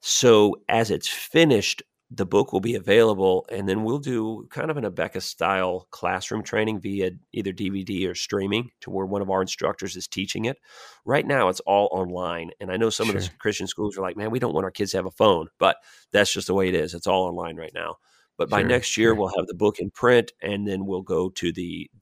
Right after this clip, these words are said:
Speaker 1: to the D V Ds classes. So, yeah,
Speaker 2: Amen.
Speaker 1: that, that was an afterthought for me,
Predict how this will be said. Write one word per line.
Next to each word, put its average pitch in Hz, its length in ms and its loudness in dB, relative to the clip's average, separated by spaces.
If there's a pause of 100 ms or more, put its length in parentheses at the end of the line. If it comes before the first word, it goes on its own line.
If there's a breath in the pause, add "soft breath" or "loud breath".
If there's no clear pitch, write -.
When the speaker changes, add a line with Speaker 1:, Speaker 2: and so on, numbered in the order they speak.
(100)
Speaker 1:
to 90 140 -4
the 87 100 -10
D 90 160 -10
V 87 100 -10
Ds 90 260 -10
classes. - 540 -10 (380 soft breath)
So, - 400 -4
yeah, 92 180 4
Speaker 2:
Amen. 87 160 -2
Speaker 1:
that, 98 240 2
that 101 180 2
was 110 220 0
an 90 80 -4 (120)
afterthought 101 640 4
for 92 120 -4
me, 95 280 -8